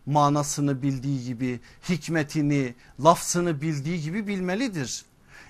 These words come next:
İrfan ehli olmalıdır ki arif olsun. Onun için bazıları meselenin sadece lafzıyla uğraşırken arifler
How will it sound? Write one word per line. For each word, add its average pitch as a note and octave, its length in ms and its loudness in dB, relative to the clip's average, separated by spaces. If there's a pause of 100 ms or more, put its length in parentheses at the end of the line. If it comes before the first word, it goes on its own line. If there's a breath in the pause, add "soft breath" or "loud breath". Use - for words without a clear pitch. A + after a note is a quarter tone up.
(140)
İrfan A3+ 680 2
ehli F#3 420 0
olmalıdır F3+ 680 2
ki F#3 340 -2 (240 soft breath)
arif D#3 380 8
olsun. G#2+ 500 -6 (580 loud breath)
Onun A#3+ 280 6
için A#3 420 0
bazıları A3 840 6 (380 soft breath)
meselenin A#3+ 680 4
sadece A#3+ 580 2
lafzıyla G3+ 640 2
uğraşırken G#3 960 0 (680 soft breath)
arifler A3 1120 6